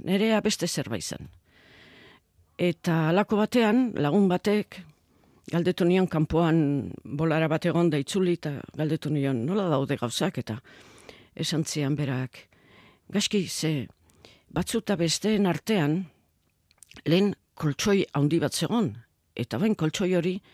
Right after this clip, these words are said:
gero eta txikiagoa da." Eta itzuli nintzen etxera eta esan nion, "Hala, koltsoia naiz." Eta momentu hartan bertan erabaki nuen nien itzala koltsoia. Baina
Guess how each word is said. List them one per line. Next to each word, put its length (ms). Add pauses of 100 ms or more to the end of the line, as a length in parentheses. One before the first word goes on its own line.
(260)
gero 160
eta 140
txikiagoa 520
da." 140 (320)
Eta 120
itzuli 320
nintzen 420
etxera 300
eta 160
esan 240
nion, 260 (180)
"Hala, 360 (360)
koltsoia 680
naiz." 480 (840)
Eta 240
momentu 360
hartan 260
bertan 420
erabaki 360
nuen 380 (160)
nien 200
itzala 300
koltsoia. 500 (800)
Baina 240